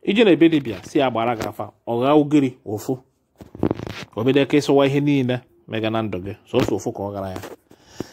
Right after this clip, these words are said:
Ifu na ọwụhụ ugiri na-agwa ihe ahụ ọ na-ekwu. E nwere ndị na-ata ihe n'anya, agbaghala ha gị, ihe ọbụla gbasara gị, ha afọ, ị nọrọ dị ya, ha afọ ya. Nwee ndị nwere mmụọ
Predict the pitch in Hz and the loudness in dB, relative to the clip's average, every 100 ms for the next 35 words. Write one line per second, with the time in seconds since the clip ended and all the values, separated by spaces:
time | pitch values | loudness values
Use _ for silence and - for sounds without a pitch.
0 | - - 320 247 180 202 180 180 165 131 | -2 2 4 4 6 6 6 6 4 2
1 | 139 143 139 127 120 107 92 117 - _ | 0 0 0 -4 -6 -10 -12 -16 -20 _
2 | _ _ _ _ _ _ _ _ _ _ | _ _ _ _ _ _ _ _ _ _
3 | _ _ _ _ _ _ 196 170 175 165 | _ _ _ _ _ _ 2 4 6 6
4 | 151 156 147 139 131 127 127 127 _ _ | 4 2 2 2 0 0 -4 -8 _ _
5 | _ _ 175 202 165 139 151 139 117 127 | _ _ 2 4 4 4 2 0 -4 -6
6 | - _ - 156 156 139 135 131 127 127 | -10 _ -8 -2 0 0 0 0 0 -2
7 | 113 110 107 107 135 127 165 147 123 131 | -2 -4 -6 -6 -8 -6 -6 -2 -2 0
8 | 120 104 101 120 107 - _ _ _ - | -2 -4 -4 -4 -4 -8 _ _ _ -20
9 | - - - 151 196 208 208 185 170 147 | -20 -20 -4 2 4 6 4 6 4 2
10 | 151 156 143 | 2 2 2